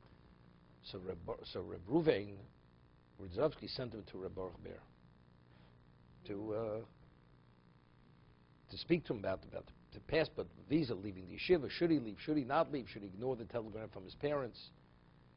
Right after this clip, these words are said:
And, um, factually, he left. His parents were already, it was a mistake to leave. So, uh, he co-, re-, it was Lithuania.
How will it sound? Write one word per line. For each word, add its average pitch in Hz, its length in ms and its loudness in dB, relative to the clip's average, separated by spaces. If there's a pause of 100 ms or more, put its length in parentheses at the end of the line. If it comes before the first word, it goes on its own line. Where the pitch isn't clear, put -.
(180)
And, 101 420 0
um, 101 220 0 (960)
factually, 135 420 4
he 104 140 -2
left. 127 260 2 (240)
His 113 120 -14
parents 113 340 0
were 101 60 -4
already, 95 360 -6 (1300)
it 95 40 -12
was 92 100 -10
a 98 40 -6
mistake 98 360 -6
to 92 60 -8
leave. 87 220 -10 (680)
So, 92 440 -2
uh, 92 120 -6 (300)
he 104 60 -12
co-, 90 220 -14
re-, 95 120 -8 (2000)
it 95 100 -14
was 98 160 -8
Lithuania. 92 380 -12